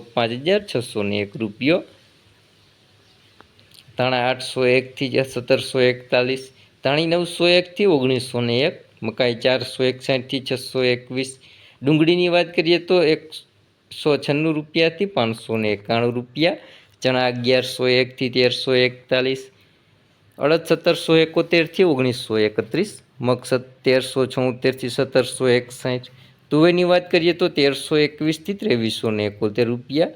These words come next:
સોયાબીન સાતસો એક્યાસીથી આઠસો ને છોતેર રૂ-, વાલ પાંચસો અગિયારથી પંદરસો એકાવન. રાઈ એક હજાર અગિયારથી બારસો એકવીસ. ચણા સફેદ તેરસો એકત્રીસથી એકવીસો ને એકવીસ.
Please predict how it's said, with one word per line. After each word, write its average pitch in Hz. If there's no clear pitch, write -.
સોયાબીન 123
સાતસો 127
એક્યાસીથી 123
આઠસો 123
ને 127
છોતેર 120
રૂ-, 123
વાલ 135
પાંચસો 165
અગિયારથી 165
પંદરસો 110
એકાવન. 123
રાઈ 127
એક 135
હજાર 131
અગિયારથી 127
બારસો 127
એકવીસ. 127
ચણા 156
સફેદ 165
તેરસો 165
એકત્રીસથી 160
એકવીસો 117
ને 107
એકવીસ. 143